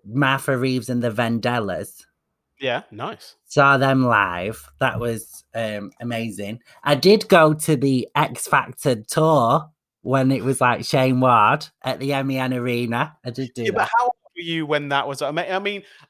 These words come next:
Speaker 2: I was on the show, it will be twelve years ago this year.
Speaker 1: Yeah,
Speaker 2: So Shane
Speaker 1: two thousand and nine. I know.
Speaker 2: Years.
Speaker 1: Honestly, if your name came up in a pub quiz, "What year was you on X Factor?" I wouldn't even have to take a fucking breath.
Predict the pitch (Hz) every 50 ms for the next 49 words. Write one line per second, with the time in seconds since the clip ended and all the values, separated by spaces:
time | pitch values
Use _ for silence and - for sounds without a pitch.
0 | - - 185 226 254 254 240 226 202 202 202 202 190 170 - - 202 190 185 180
1 | 170 170 170 - _ _ _ _ _ _ _ _ - 175 175 180 175 - 202 180
2 | - - - - - 220 220 220 220 214 214 190 165 - 196 202 202 196 175 180
3 | 175 170 170 160 143 147 139 - - 143 135 139 165 175 151 127 120 117 - _
4 | - - 190 185 185 190 190 202 214 185 190 185 190 190 190 196 196 190 202 202
5 | 202 196 190 180 165 151 156 - _ _ - 160 190 190 185 190 202 214 214 202
6 | 190 185 - _ _ _ _ - - - _ - - 175 214 233 254 247 240 -
7 | 190 165 - 156 156 170 226 233 247 254 254 247 240 240 226 - - 180 160 165
8 | 170 175 175 165 - - 135 139 143 - - 170 170 151 - - 175 156 143 -
9 | 131 151 160 - 147 156 160 156 147 151 147 139 143 147 147 156 147 - - -
10 | 139 131 - 113 - 127 113 - - 147 151 190 190 196 151 110 175 170 143 160
11 | 160 156 156 156 143 131 - 156 151 156 156 135 - 165 151 - - 143 123 101
12 | - 123 123 123 - -